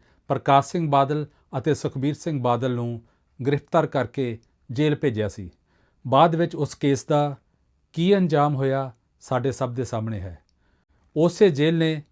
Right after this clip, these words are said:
ਬਾਦਲ ਪਰਿਵਾਰ ਅਤੇ ਅਕਾਲੀ ਦਲ ਨੂੰ ਹੀਰੋ ਬਣਾਇਆ, ਜਿਸ ਦੇ ਨਤੀਜੇ ਵਜੋਂ ਦੋ ਹਜ਼ਾਰ ਸੱਤ ਤੋਂ ਲੈ ਕੇ ਸਤਾਰਾਂ ਤੱਕ ਅਕਾਲੀ ਦਲ ਨੇ ਰਾਜ ਕੀਤਾ ਅਤੇ ਆਪਣੀ ਮਨਮਾਨੀ ਕੀਤੀ।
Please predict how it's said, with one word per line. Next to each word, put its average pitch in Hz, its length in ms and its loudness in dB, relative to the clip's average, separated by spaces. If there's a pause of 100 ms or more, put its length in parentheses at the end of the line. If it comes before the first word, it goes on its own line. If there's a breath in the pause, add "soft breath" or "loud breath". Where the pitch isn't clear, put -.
(180)
ਬਾਦਲ 135 340 2
ਪਰਿਵਾਰ 135 500 0 (320)
ਅਤੇ 143 180 2
ਅਕਾਲੀ 135 340 0
ਦਲ 120 220 -2
ਨੂੰ 113 200 -6 (300)
ਹੀਰੋ 127 320 -2
ਬਣਾਇਆ, 117 400 -4 (840)
ਜਿਸ 160 340 0
ਦੇ 196 160 6
ਨਤੀਜੇ 151 380 0
ਵਜੋਂ 127 400 -2 (580)
ਦੋ 151 240 2
ਹਜ਼ਾਰ 185 160 6
ਸੱਤ - 300 0
ਤੋਂ 170 120 0
ਲੈ 127 160 2
ਕੇ 117 300 -6 (220)
ਸਤਾਰਾਂ 143 440 2
ਤੱਕ 131 300 -4 (420)
ਅਕਾਲੀ 151 400 2
ਦਲ 139 260 2
ਨੇ 131 260 -4 (280)
ਰਾਜ 123 260 0
ਕੀਤਾ 131 500 -6 (280)
ਅਤੇ 139 240 0
ਆਪਣੀ 127 240 -4
ਮਨਮਾਨੀ 117 500 -2
ਕੀਤੀ। 98 360 -10